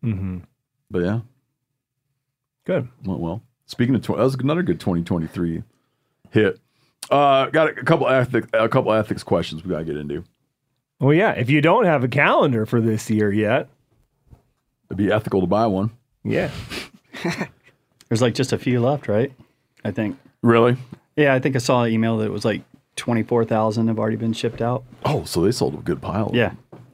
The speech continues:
Speaker 2: Oh, sweet, man.
Speaker 3: Yeah.
Speaker 2: And they, and then there was some as a promo, like, you, like, for certain orders
Speaker 3: Yeah,
Speaker 2: or
Speaker 3: I
Speaker 2: through
Speaker 3: think
Speaker 2: an
Speaker 3: in the
Speaker 2: account.
Speaker 3: last, like,
Speaker 2: Last year when they were getting rid of them, it was that if you make any order, you could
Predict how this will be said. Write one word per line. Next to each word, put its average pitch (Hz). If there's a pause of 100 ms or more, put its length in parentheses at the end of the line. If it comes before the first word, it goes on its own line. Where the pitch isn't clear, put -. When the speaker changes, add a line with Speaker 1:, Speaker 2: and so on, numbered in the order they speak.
(100)
Speaker 2:
Oh, 190
sweet, -
man. 113 (140)
Speaker 3:
Yeah. 113 (120)
Speaker 2:
And 139
they, 147
and 135 (200)
then 165
there 156
was 135
some 160
as 117
a 110
promo, 120
like, 95
you, 85
like, 101
for -
certain 104
orders 101
Speaker 3:
Yeah, 120
Speaker 2:
or 120
Speaker 3:
I 120
Speaker 2:
through 107
Speaker 3:
think 110
Speaker 2:
an 110
Speaker 3:
in 107
the 104
Speaker 2:
account. 104
Speaker 3:
last, 104
like, 95 (760)
Speaker 2:
Last 165
year 170
when 131
they 127
were 117
getting 117
rid 123
of 117
them, 117
it 98
was 107
that 113
if 110
you 120
make 151
any 139
order, 127 (1300)
you 127
could 131